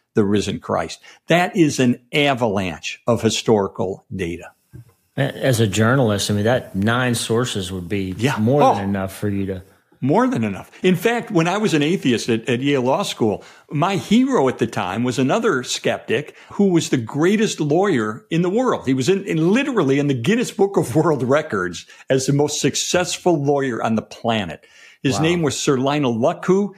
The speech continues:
Speaker 1: He won, get this, two hundred and forty-five murder trials in a row, either before the jury or on appeal,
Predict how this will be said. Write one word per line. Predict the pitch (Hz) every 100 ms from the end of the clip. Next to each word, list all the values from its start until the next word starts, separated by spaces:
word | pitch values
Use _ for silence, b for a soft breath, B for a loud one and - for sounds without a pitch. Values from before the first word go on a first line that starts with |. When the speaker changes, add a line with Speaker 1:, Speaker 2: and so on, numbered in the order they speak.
| B
Speaker 1:
He | 220
won, | 226 202 165
get | 131 180
this, | 147 -
two | - 240 220
hundred | 220 208 190
and | 135 117
forty-five | 170 180 185 170 160 151 131
murder | 123 139 151
trials | 135 - 123 113 117 -
in | 131
a | 117
row, | 101 110 131 117 95 98 b b
either | 135 127
before | 113 110 - 131
the | 117
jury | 107 135 151 143
or | 113 -
on | 117
appeal, | 110 - 175 151 98 90